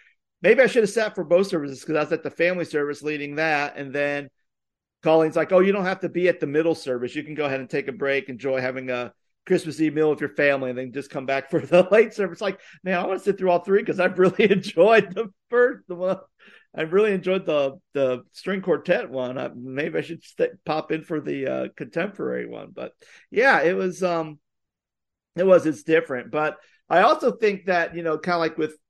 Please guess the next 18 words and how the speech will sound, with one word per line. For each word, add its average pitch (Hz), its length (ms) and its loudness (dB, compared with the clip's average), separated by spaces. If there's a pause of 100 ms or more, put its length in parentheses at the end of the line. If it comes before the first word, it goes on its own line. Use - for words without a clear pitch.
my 143 120 0
example 151 440 -2
of 113 80 -4
Talmage, 175 420 -4
how 139 120 0
they 147 160 -2
went 139 260 -10
back, 185 260 -2
I 135 80 -2
think 190 380 -8
the 156 140 0
main 151 420 -4
thing 139 200 -6
with 131 200 -4
having 139 300 -4
multiple 135 400 -6
services 135 920 -6 (540)
is, 147 460 2